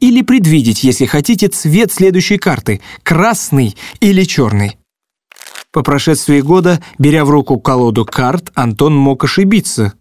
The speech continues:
всего несколько раз. Илза называла это фокусом и с удовольствием наблюдала, как ее возлюбленный творит чудеса. Еще одно упражнение на интуицию изобрел сам Антон. В казино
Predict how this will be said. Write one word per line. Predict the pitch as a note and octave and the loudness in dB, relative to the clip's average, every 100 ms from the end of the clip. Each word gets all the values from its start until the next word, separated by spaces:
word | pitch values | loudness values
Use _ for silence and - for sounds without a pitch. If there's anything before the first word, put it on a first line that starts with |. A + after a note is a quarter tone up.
| _ _ | _ _
всего | - - A#2 G#2 C3 | -12 -2 -2 0 0
несколько | C#3 B2+ - B2 - | 2 0 -2 -4 -2
раз. | G#2+ G2 - - _ _ _ _ - | -4 -6 -8 -14 _ _ _ _ -4
Илза | D3 D#3+ C#3+ D3 | 0 2 2 2
называла | D3 C#3+ D3 C#3+ | 2 2 0 0
это | C#3 C#3 | 0 0
фокусом | F#3+ F#3 A#2+ - A2+ | 0 0 -2 -2 -4
и | - C#3+ | 0 -2
с | - | 0
удовольствием | C#3 A2+ G#2 A2+ F3+ D#3+ D#3 D3+ | 0 0 0 2 2 0 0 2
наблюдала, | C#3+ C3+ C3+ B2+ A#2 G#2+ | 2 2 2 0 0 -2
как | G#2 A2+ G#2 | -4 -6 -2
ее | A2+ A#2 A2 G#2+ | 0 2 2 0
возлюбленный | G#2 G2 G#2 E3 D#3 C#3+ C3+ B2 A#2 _ _ _ | -2 -2 0 2 2 2 2 0 -4 _ _ _
творит | - G#2+ G#2+ G#2+ G2+ - | -4 -2 0 -2 -2 -4
чудеса. | A2 G#2 F#2 - F#2 - _ _ _ _ _ _ _ _ _ | -2 -2 -2 -6 -8 -10 _ _ _ _ _ _ _ _ _
Еще | B2+ E3+ - G#3+ | 0 0 2 0
одно | G#3+ G3+ | 2 2
упражнение | F#3+ F#3 F#3 F3+ G#3+ G#3+ G#3+ F#3+ _ | 2 2 2 2 2 2 0 -4 _
на | C#3 C#3+ | 0 2
интуицию | C3 A#2 A#2 C3+ F3 G3 F#3+ | 0 0 2 2 0 0 2
изобрел | C#3+ C#3 D#3 F3+ | 2 2 2 2
сам | - - F3+ A2+ | -2 -2 0 0
Антон. | G#2 G2+ G2 F2 - _ _ _ _ _ | 0 -2 -6 -8 -12 _ _ _ _ _
В | - - | -16 -4
казино | C3+ G#2+ A#2+ A2 A2+ E3 F3 | -2 0 0 2 0 0 -4